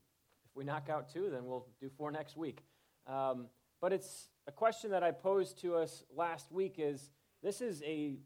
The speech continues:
huge chunk of Scripture, uh, devoted to Jesus' teaching on all things related to life and how we live and how we interact, everything from just who we are, relationships and,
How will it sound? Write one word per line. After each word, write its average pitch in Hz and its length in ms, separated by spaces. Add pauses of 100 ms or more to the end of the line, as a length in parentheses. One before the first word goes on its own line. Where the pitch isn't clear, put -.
(240)
huge - 380
chunk 208 480
of 139 160
Scripture, 147 680 (320)
uh, 135 80
devoted 147 580
to 143 380
Jesus' 156 600 (120)
teaching 139 480 (280)
on 131 260
all 160 180
things 147 600
related 131 480
to 135 80
life 123 300 (140)
and 123 120
how 135 120
we 131 100
live 131 380
and 117 160
how 127 160
we 127 280 (280)
interact, 139 500
everything 147 560
from 123 260
just 139 200 (100)
who 180 120
we 156 180
are, 160 400 (340)
relationships 160 880
and, 117 220